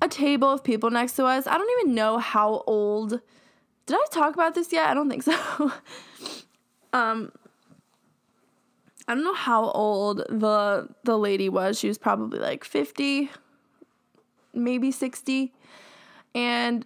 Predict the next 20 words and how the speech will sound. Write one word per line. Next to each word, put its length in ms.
it 60
looked 180
like 200
there 160
was, 180
like, 220
two 180
other 220
men 320
there 180
that 160
were 80
the 140
same 340
age. 380
And 540
we 180
sit 220
down, 480
and 460